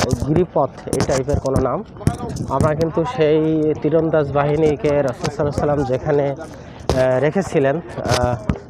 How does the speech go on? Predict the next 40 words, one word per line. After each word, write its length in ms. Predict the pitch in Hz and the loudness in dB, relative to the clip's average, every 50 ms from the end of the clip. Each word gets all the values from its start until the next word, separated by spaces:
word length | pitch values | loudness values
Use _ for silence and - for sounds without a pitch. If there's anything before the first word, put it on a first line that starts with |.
| - 123 | -6 -2
যুদ্ধ 320 | 131 156 143 131 123 165 160 | -2 0 0 2 2 2 2
শেষের 440 | - - - 180 170 - 202 180 | 2 2 0 0 2 2 0 0
দিকে, 320 | 151 143 143 - - 143 139 | 0 0 0 0 2 2 2
যে 280 | 127 139 151 180 233 277 - - - - - - - - | 2 2 2 4 4 2 0 -2 -6 -6 -2 -2 -2 2
তোমরা 320 | - 160 143 151 160 175 214 | 2 2 4 4 4 4 4
আমার 280 | 202 160 151 147 151 147 135 - | 4 4 4 2 2 2 2 2
নির্দেশ 360 | 156 156 139 143 156 147 - - | 2 2 2 0 0 0 2 2
না 140 | 156 156 170 | 2 2 2
পাওয়া 240 | 165 - 175 165 156 | 2 2 2 2 2
পর্যন্ত 360 | 160 151 135 - 147 147 - | 0 0 0 0 -2 0 0
এখান 300 | 214 226 185 - 147 135 | 0 2 2 0 0 -2
থেকে 240 | 131 - 143 147 135 | -4 -2 -2 -2 0
যাবা 300 | 113 147 143 139 135 135 | 2 2 4 4 2 2
না। 100 | 113 95 90 - - - - - - - - - - - | 0 0 -2 -4 -6 -6 -4 -4 -4 -4 -6 -8 -8 -2
এবং 380 | - 135 143 147 151 165 165 160 | 0 2 2 4 4 4 4 4
আমি 300 | 160 151 113 135 143 156 165 233 | 2 2 0 0 2 2 2 0
উপরে 300 | 226 - - 196 185 185 | 0 0 0 2 2 2
গেলে 200 | 175 180 175 170 | 2 2 2 2
আপনাদের 340 | 160 156 165 165 - 160 151 | 2 0 0 0 0 0 0
ভালো 240 | 143 139 143 139 135 | 0 0 -2 -2 -2
করে 180 | - 151 139 | -2 -4 -2
দেখাইতে 340 | 127 127 123 165 175 170 185 | -2 -2 -2 0 0 0 0
পারবো। 360 | 156 139 113 107 107 139 202 - - - - - - - - - - - - - | 0 0 -2 -2 -4 -6 -6 -4 -2 -2 -2 0 -2 -4 -8 -8 -8 -8 -6 -4
হ্যাঁ, 160 | 143 131 110 | -2 -2 0
এখানে 340 | 110 123 123 - 160 160 156 156 156 - - | 0 -2 0 0 2 2 2 2 2 2 0
দেখতে 220 | 143 135 - 185 | -2 0 0 2
পাচ্ছেন 320 | 170 143 120 117 - 185 196 - | 2 2 0 -2 -4 -4 -2 2
এই 160 | 196 233 240 | 2 2 2
যে 120 | 214 226 | 2 0
একটু 240 | 233 - - - 214 | 0 0 0 0 2
নিচু 240 | 196 185 - - 185 | 2 2 0 0 0
মতো 220 | 175 160 - 170 | 0 2 2 2
জায়গা, 260 | 147 151 131 123 123 | 4 4 2 2 2
এটা 140 | 135 139 175 | 0 -2 -2
কিন্তু 220 | - - 196 190 202 | -4 -4 -4 -4 -4
একটা 200 | - - - 233 165 - | -4 -2 -4 -4 0 0
পথ, 180 | 165 123 107 - - | 2 0 0 0 -2
হ্যাঁ, 180 | - 262 254 143 - - - - - - - - - - | -2 0 0 0 -2 -6 -8 -12 -14 -14 -14 -12 -6 -2
এটা 140 | 147 151 190 | 2 2 4
আরও 100 | 185 202 | 4 4